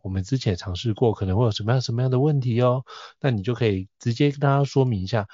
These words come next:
并不是我们不照你的方法做，而是我们过去有尝试过，那有可能什么样的困扰，那有什么样的优点，那我们才会用这样的方式去找到一个平衡点，去采取，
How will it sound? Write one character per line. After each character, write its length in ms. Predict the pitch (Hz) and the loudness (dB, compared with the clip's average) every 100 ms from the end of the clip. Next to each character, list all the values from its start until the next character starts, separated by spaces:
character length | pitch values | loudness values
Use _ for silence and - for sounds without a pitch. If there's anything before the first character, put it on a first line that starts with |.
| - - | -10 0
并 140 | 202 | 4
不 140 | 135 | 6
是 100 | 120 | 6
我 60 | 131 | 4
们 80 | 101 | 2
不 80 | 107 | 2
照 240 | 143 127 | 4 4
你 100 | 92 | 2
的 80 | 90 | -4
方 220 | 113 117 | -4 -4
法 180 | 107 98 | -4 -6
做， 200 | - 104 | -4 -2
而 100 | 107 | -2
是 340 | 110 147 139 - _ _ _ - | -2 0 -2 -2 _ _ _ -10
我 160 | 104 | -6
们 280 | 98 107 110 | -2 -2 -2
过 200 | - 156 | 0 0
去 120 | - | 2
有 80 | 127 | 0
尝 220 | - 92 | 0 -4
试 220 | 98 - 113 | -4 -6 -4
过， 240 | 123 104 | 0 0
那 160 | 120 113 | 0 2
有 200 | 98 92 | 0 -2
可 200 | - 92 | -6 -8
能 200 | 95 98 _ | -8 -10 _
什 100 | 107 | -4
么 100 | 113 | 2
样 120 | 127 | 2
的 140 | 113 107 | 2 -2
困 320 | - 180 123 | 2 2 2
扰， 240 | 95 - _ _ _ | -2 -4 _ _ _
那 80 | 131 | -2
有 20 | |
什 80 | 110 | 2
么 80 | 120 | 2
样 80 | 123 | 2
的 60 | |
优 240 | 123 175 180 | 4 4 2
点， 240 | 117 - _ _ _ _ | 0 -4 _ _ _ _
那 140 | 156 131 | 2 2
我 40 | |
们 80 | 95 | 2
才 100 | 104 | 4
会 160 | 120 | 4
用 280 | 123 139 117 | 4 2 0
这 120 | - | 0
样 80 | 160 | 0
的 120 | 135 | 0
方 200 | 110 120 | 0 -2
式 140 | 117 117 | -2 -4
去 400 | - 123 110 95 - | 2 4 4 2 0
找 180 | 87 | 0
到 200 | 87 117 | 4 2
一 40 | 104 | 2
个 80 | 95 | -2
平 240 | - 92 | -6 -6
衡 160 | 101 101 | -4 -4
点， 180 | 87 87 | -8 -6
去 260 | 120 107 | -2 -2
采 260 | 98 - 92 | -2 -4 -6
取， 360 | - 101 - | -4 -8 -8